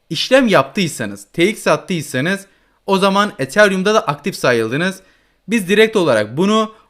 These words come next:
Optimizm'in kriterini aldık. Hani Z K Sync'in C P U'su diyordu ya, Optimizm'e danışacağız diye. Biz de sibilleri eleme muhabbetinden dolayı direkt olarak Ethereum aktifliğini aldık. En az iki farklı günde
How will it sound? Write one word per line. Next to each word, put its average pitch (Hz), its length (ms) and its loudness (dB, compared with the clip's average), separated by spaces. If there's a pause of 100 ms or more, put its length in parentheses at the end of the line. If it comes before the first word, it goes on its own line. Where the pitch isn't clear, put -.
(100)
Optimizm'in 226 800 0
kriterini 151 540 -2
aldık. 104 460 -4 (360)
Hani 165 240 2
Z 151 200 -2
K 156 160 0
Sync'in 147 340 -4
C 135 240 -6
P 135 140 -2
U'su 123 200 -8
diyordu 190 260 -2
ya, 104 280 -2 (320)
Optimizm'e 156 640 -2
danışacağız 123 680 0
diye. 98 280 -8 (240)
Biz 180 280 0
de 214 100 4
sibilleri 180 600 -2
eleme 151 420 0
muhabbetinden 165 800 2
dolayı 139 460 0 (360)
direkt 233 300 2
olarak 208 400 0
Ethereum 202 400 0
aktifliğini 165 560 -4
aldık. 196 600 0 (360)
En 220 160 2
az 233 300 0
iki 185 240 -6
farklı 214 420 2
günde 139 560 -2